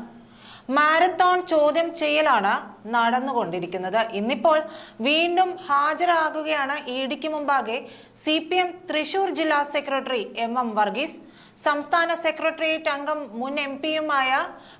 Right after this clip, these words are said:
പി കെ ബിജു, തൃശൂർ കോർപ്പറേഷൻ കൗൺസിലർ പി കെ ഷാജൻ എന്നിവർ. ഇക്കഴിഞ്ഞ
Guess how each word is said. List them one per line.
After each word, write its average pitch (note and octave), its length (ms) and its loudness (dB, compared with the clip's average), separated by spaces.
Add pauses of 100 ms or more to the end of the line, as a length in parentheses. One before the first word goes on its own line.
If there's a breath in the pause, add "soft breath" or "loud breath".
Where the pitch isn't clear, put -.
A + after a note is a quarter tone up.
(100)
പി C4+ 180 2
കെ D#4+ 100 2 (120)
ബിജു, B3+ 260 -2 (560 loud breath)
തൃശൂർ D#4 380 2 (200)
കോർപ്പറേഷൻ D#4+ 640 2 (160)
കൗൺസിലർ C#4+ 480 0 (140)
പി C4+ 80 -2 (100)
കെ D4 80 0 (160)
ഷാജൻ B3+ 440 2 (180)
എന്നിവർ. F#3 300 -4 (960 loud breath)
ഇക്കഴിഞ്ഞ F#4+ 420 4